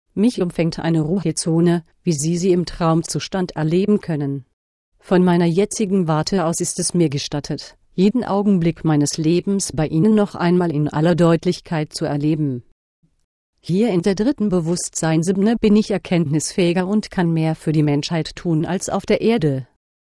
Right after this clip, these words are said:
Meine Bewusstseinsorientierung ist positiv. Mein Bewusstsein ist nun frei von allen Sorgen eurer Sphäre,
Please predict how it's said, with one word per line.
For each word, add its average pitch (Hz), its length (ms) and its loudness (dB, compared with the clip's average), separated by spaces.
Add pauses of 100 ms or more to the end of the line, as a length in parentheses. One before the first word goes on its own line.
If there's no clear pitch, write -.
(140)
Meine 170 260 2
Bewusstseinsorientierung 160 1700 0
ist - 300 -6
positiv. 156 840 -2 (600)
Mein 165 260 2
Bewusstsein 165 680 0
ist - 340 -4
nun 180 260 4
frei 165 360 -2
von 175 240 -2
allen 170 340 2
Sorgen 143 460 0
eurer 160 380 0
Sphäre, 139 600 -2